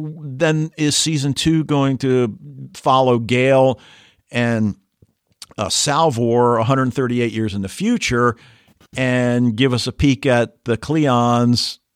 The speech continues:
you know, in the time period we left? I mean, not that the story can't go back and forth like that. It can, of, of course. So,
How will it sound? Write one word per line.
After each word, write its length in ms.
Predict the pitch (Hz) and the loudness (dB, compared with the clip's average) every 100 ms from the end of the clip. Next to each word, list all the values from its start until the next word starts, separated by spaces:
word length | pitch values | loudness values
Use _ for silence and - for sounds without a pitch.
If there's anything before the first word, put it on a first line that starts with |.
| _ _ _ _ _ _ _ | _ _ _ _ _ _ _
you 80 | 120 | -6
know, 280 | 117 104 - | -4 -6 -8
in 320 | - 113 117 | -10 -4 0
the 80 | 113 | 0
time 300 | 110 120 117 | 0 2 2
period 240 | 117 117 107 | 2 2 2
we 120 | 120 | 2
left? 400 | 151 170 - - | 2 2 0 -6
I 320 | 220 151 262 | -10 -10 -10
mean, 260 | 381 392 392 | -8 -8 -8
not 200 | 403 427 | -6 -4
that 140 | - - | -4 -2
the 80 | |
story 320 | 151 - 151 147 | -2 0 0 0
can't 260 | 135 127 | 0 0
go 120 | 139 | 0
back 320 | 117 101 104 147 | 0 2 0 -2
and 100 | 120 | -4
forth 320 | 95 107 131 | -2 -2 -2
like 200 | 107 87 | -4 -4
that. 220 | 95 92 | -4 -2
It 160 | 104 - | -4 -6
can, 500 | - 110 131 101 117 | -4 -2 0 0 0
of, 200 | 104 104 | -2 -4
of 280 | 107 90 - | -4 -4 -4
course. 380 | 127 117 104 - | -2 0 -2 -4
So, 460 | - 95 92 90 | -6 -4 -2 -4